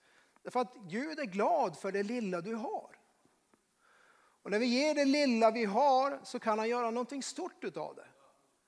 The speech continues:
Han välsignar det. Det blir en multipliceringseffekt. Den här pojken har inget namn. Vi vet inte vad han heter. Annas, eh, eh,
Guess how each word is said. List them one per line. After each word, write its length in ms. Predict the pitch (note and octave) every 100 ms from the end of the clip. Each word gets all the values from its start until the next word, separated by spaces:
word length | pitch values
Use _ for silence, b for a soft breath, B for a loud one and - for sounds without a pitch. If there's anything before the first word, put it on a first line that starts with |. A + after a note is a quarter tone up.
| _
Han 320 | F#3 C4 D4
välsignar 720 | C#4+ C#4+ - C#4 D#4 C#4 G#3+
det. 220 | D#3 D#3 D#3+
Det 100 | A3
blir 180 | B3+ C4+
en 160 | B3+
multipliceringseffekt. 1700 | C4 C#4+ - A#3 A3+ - C#4+ C4+ G3 F3 - A3 - E4+ - - - _ _ _ b b b b b b b b b -
Den 120 | G#3
här 100 | D4+
pojken 640 | D4+ D#4 A#3 - A3 A3 - -
har 340 | - G#3+ A#3
inget 280 | A#3+ G#3+ A3
namn. 420 | G#3 C4 C3+ A2 - _ _ _ _ -
Vi 80 |
vet 200 | E3+ A#3
inte 140 | D4 G3+
vad 80 | A3
han 80 | A#3+
heter. 320 | D#4 - - - _ _ _ _ _ _ _ _ _ b b b b
Annas, 540 | - G3+ G#3 A3 - -
eh, 440 | F#3+ F3 E3+ D#3+ A4+ - D#3+
eh, 380 | D3+ D3 C#3